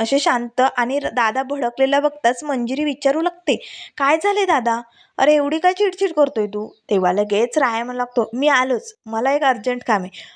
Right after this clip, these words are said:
असे म्हणून राया तिकडनं बाहेर निघून जातो. त्याच वेळेस आता लगेच शंतनू लागतो, "बघ ना गं मंजिरी,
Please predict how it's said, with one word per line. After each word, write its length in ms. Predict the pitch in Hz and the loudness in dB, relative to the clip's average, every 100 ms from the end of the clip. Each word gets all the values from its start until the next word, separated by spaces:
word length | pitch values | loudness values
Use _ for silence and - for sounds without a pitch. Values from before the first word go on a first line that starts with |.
| _ | _
असे 240 | 247 254 | -2 0
म्हणून 260 | 330 262 277 | -2 -2 -2
राया 200 | 285 240 | 0 0
तिकडनं 460 | 254 277 254 269 294 | -2 0 0 2 0
बाहेर 260 | 269 269 285 | 0 -2 -6
निघून 340 | 262 254 262 | -8 -6 0
जातो. 280 | 285 277 - - - _ | 0 0 -8 -12 -20 _
त्याच 440 | 220 202 208 226 214 | -4 0 0 0 -2
वेळेस 260 | 208 247 - | -2 -2 -4
आता 260 | 202 202 | 0 0
लगेच 520 | 214 220 196 247 254 - _ _ _ _ - | 0 0 2 0 0 -12 _ _ _ _ -2
शंतनू 480 | 370 285 269 285 | 0 2 2 2
लागतो, 340 | 285 285 285 220 | 2 0 0 -2
"बघ 240 | 208 285 330 | 2 0 2
ना 120 | 349 | 0
गं 100 | 320 | 0
मंजिरी, 440 | 269 240 226 214 | -4 -4 -6 -8